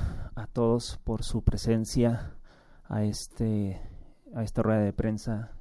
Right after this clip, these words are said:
llamada Al Ring por Ellos y Ellas dos. Es la segunda ocasión que realizamos este evento.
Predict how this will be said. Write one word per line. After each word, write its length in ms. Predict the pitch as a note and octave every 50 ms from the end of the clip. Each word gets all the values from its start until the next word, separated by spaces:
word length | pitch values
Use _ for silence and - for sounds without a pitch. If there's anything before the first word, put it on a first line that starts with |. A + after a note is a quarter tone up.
| - -
llamada 640 | - A2+ G#2 G2+ G#2 G2+ G#2 G#2+ G#2 G2+ G2+ A#2
Al 200 | - - A#2 G#2+
Ring 300 | - A#2 A2+ A#2+ A#2 A2+ -
por 180 | - A2+ A2 G#2+
Ellos 360 | A2 A2 G2+ A2 G2+ - -
y 60 | A2+
Ellas 460 | G#2+ G#2+ G2+ G#2 G#2 G#2 - - - -
dos. 540 | - F2 G2 A2 A2 A#2 C#3 - - - - - - - - - - - - - _ - - - -
Es 180 | - G#2+ - -
la 80 | A2 G2
segunda 300 | - A2 G#2+ G#2+ G#2 G#2+
ocasión 320 | - A2+ G2+ - G#2+ G#2+
que 100 | - A2
realizamos 400 | G#2+ G2+ G2 - G#2+ G#2+ G2+ G2+
este 160 | G2+ - G#2+
evento. 400 | G#2+ A2+ A2+ A2+ A2 B2+ C3+ D3+